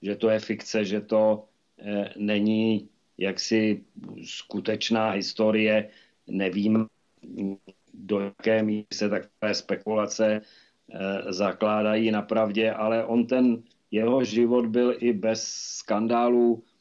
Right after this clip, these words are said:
vlastně, mm, tak bouřlivý, že žádný skandály nepotřeboval. On, eh, jaksi uprchl, eh, jako, nebo byl vypovězen vlastně s rodinou jako, eh, nemluvně z Řecka. Jeho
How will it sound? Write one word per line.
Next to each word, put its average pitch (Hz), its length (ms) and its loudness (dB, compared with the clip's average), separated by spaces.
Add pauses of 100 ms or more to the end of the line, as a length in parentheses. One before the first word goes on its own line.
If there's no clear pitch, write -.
(180)
vlastně, 117 800 0
mm, 107 1000 -12 (320)
tak 113 260 0
bouřlivý, 110 600 2
že 110 160 0
žádný 110 360 0
skandály 113 500 0
nepotřeboval. 117 960 0
On, 107 260 -2 (560)
eh, 98 220 -4
jaksi 107 280 -2
uprchl, 113 720 -2 (520)
eh, 101 360 -2
jako, 104 580 2
nebo 104 280 -2
byl 110 240 0
vypovězen 113 720 0
vlastně 107 400 -4
s 95 60 -4
rodinou 107 540 2
jako, 107 500 2 (440)
eh, 101 360 0
nemluvně 110 1000 0 (220)
z 92 120 -12
Řecka. 107 520 -2
Jeho 107 640 2